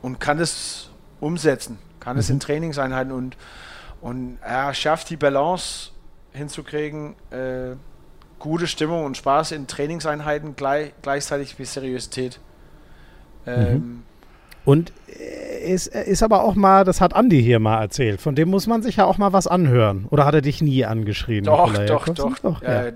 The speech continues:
Speaker 1: natürlich,
Speaker 2: Ja.
Speaker 1: natürlich. Äh,
Speaker 2: Ja.
Speaker 1: da kommt keiner frei, glaub ich.
Speaker 2: <laughs>
Speaker 1: Äh, <laughs> ist aber, aber das gehört auch dazu. Ja,
Speaker 2: Ja.
Speaker 1: natürlich ist es auch ein Ding. Er fordert ganz, ganz viel.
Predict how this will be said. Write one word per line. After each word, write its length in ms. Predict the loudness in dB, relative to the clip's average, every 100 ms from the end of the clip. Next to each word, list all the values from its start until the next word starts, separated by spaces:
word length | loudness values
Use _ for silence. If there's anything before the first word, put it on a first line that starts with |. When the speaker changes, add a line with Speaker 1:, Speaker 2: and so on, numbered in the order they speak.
| -10
Speaker 1:
natürlich, 560 | -10 -4 -4 -6 -14 -20 -16 -6
Speaker 2:
Ja. 80 |
Speaker 1:
natürlich. 480 | -6 -4 -8 -8 -14 -20 -16
Äh, 240 | -12 -10 -8
Speaker 2:
Ja. 60 | -8 -12 -20 -20 -20 -20 -20 -20 -20 -16
Speaker 1:
da 120 | -8 -2
kommt 240 | -2 0
keiner 260 | 0 2 0
frei, 240 | -2 -2
glaub 240 | -2 -8
ich. 180 | -10 -10 -8 -6
Speaker 2:
<laughs> 160 | -6 -6
Speaker 1:
Äh, 240 | -4 -2 -4
<laughs> 120 | -4
ist 160 | -2 2
aber, 300 | 4 6 2 2 -2 0 0 2 2 2 0 0
aber 260 | 2 2
das 160 | 2 0
gehört 200 | 4 4
auch 120 | 4
dazu. 380 | 0 -6 -6 -6 -10
Ja, 340 | -4 -2 -2 -4 -8
Speaker 2:
Ja. 160 | -8 -8 -10
Speaker 1:
natürlich 440 | -10 -6 -4 -4
ist 160 | -8 -8
es 120 | -6
auch 140 | -2 -2
ein 100 | -4
Ding. 100 | -8
Er 340 | -6 -6 -8
fordert 600 | -8 0 2 2 -2 -10
ganz, 280 | -6 -6 -6
ganz 260 | -8 -10 -8
viel. 260 | -6 -6